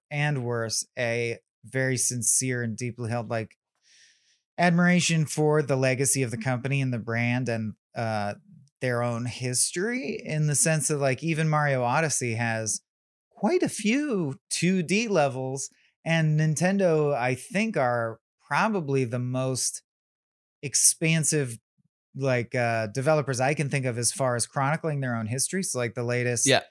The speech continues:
Speaker 1: Smash
Speaker 2: that's right.
Speaker 1: Brothers comes to mind, where the
Speaker 2: Yeah.
Speaker 1: entire, uh, campaign was basically a history, like, a museum history of Nintendo. Uh,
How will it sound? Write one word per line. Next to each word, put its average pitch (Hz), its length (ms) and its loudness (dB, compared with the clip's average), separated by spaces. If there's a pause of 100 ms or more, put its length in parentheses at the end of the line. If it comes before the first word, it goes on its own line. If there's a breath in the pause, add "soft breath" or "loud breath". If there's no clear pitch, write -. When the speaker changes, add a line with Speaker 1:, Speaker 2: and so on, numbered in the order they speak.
(140)
Speaker 1:
Smash 156 260 4
Speaker 2:
that's 156 140 6
right. 117 80 6
Speaker 1:
Brothers 160 240 4
comes 165 240 0
to 170 100 -2
mind, 175 280 0
where 143 100 0
the 135 80 0
Speaker 2:
Yeah. 131 60 0
Speaker 1:
entire, 120 760 6 (440)
uh, 120 420 0
campaign 131 580 0
was 131 180 -2
basically 123 520 -2
a 110 160 0
history, 123 680 0
like, 113 180 -4
a 110 60 -2
museum 110 500 -4
history 113 420 -4
of 101 60 -6
Nintendo. 113 600 -4 (540 loud breath)
Uh, 120 420 0